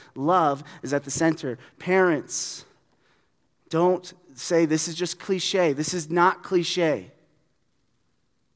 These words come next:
Love has to be at the center of how you parent. Okay, love has to be at the center. All right? All right, the next thing that I wanna pull from this passage is this, is obedience.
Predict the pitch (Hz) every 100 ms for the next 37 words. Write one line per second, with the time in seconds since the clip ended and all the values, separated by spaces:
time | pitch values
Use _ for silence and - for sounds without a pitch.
0 | _ _ _ 147 139 156 151 147 139 131
1 | 117 - 127 120 117 101 - - - 123
2 | - 131 139 131 127 135 123 87 - _
3 | _ _ _ 147 143 151 - 156 170 165
4 | 151 143 - 143 139 - _ _ _ _
5 | _ _ - 143 - _ _ _ _ _
6 | _ _ - - - - 156 165 185 -
7 | 196 170 156 147 147 - 147 139 135 -
8 | - - 156 143 135 - 135 139 131 123
9 | 127 127 147 139 156 135 190 247 139 120
10 | 156 - -